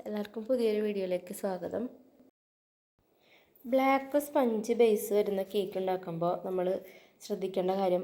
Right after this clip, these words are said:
അതിൽ ആഡ് ചെയ്യുന്ന കൊക്കോ പൗഡറാണ് കേട്ടോ. ഇതിപ്പോൾ കണ്ടോ, മൂന്ന് ഷെയ്ഡിൽ കൊക്കോ പൗഡർ നമുക്ക് കിട്ടാറുണ്ട്. അപ്പോൾ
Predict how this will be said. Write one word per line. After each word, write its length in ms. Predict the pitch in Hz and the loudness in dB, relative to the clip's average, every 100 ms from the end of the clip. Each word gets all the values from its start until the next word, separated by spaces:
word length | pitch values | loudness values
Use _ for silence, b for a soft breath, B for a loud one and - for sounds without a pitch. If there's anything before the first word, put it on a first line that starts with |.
| 185 | 0
അതിൽ 200 | 190 208 | 0 2
ആഡ് 200 | 220 190 | 2 2
ചെയ്യുന്ന 240 | 190 185 | 2 0
കൊക്കോ 340 | 185 208 - 175 | -2 -4 -4 -2
പൗഡറാണ് 420 | 170 160 170 160 | 0 0 0 -2
കേട്ടോ. 240 | 151 151 151 _ _ | -6 -12 -14 _ _
ഇതിപ്പോൾ 260 | 220 240 | -2 2
കണ്ടോ, 200 | 240 190 | 4 4
മൂന്ന് 500 | 180 214 220 220 226 | 0 0 2 4 4
ഷെയ്ഡിൽ 480 | 269 285 254 202 202 240 | 4 4 4 4 0 -2
കൊക്കോ 340 | - 226 202 | -4 -8 -8
പൗഡർ 360 | 190 170 160 170 233 B B B B | -4 -2 0 0 -2 B B B B
നമുക്ക് 300 | 190 185 - | -14 -14 -6
കിട്ടാറുണ്ട്. 580 | 208 208 160 165 165 165 - B B _ | -4 -2 -2 -2 -2 -4 -6 B B _
അപ്പോൾ 240 | - 233 | -6 0